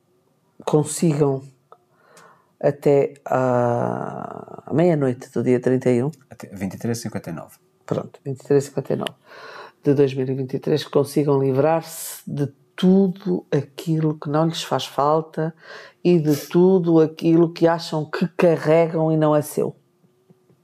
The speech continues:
Speaker 2: Hum.
Speaker 1: Desejo de fundo do coração que todos consigam fazer isso e que entrem no dia um de dois mil e vinte e quatro leves, felizes, saudáveis. Ah, vamos caminhar, que eu também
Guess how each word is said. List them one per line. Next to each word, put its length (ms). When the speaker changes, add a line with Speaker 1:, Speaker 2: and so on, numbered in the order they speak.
Speaker 2:
Hum. 60
Speaker 1:
Desejo 360
de 60
fundo 220
do 80
coração 580
que 80
todos 240
consigam 460
fazer 340
isso 400
e 120
que 320
entrem 360
no 120
dia 280
um 280
de 280
dois 240
mil 180
e 60
vinte 240
e 40
quatro 540
leves, 640
felizes, 960
saudáveis. 1120
Ah, 640
vamos 240
caminhar, 460
que 80
eu 40
também 360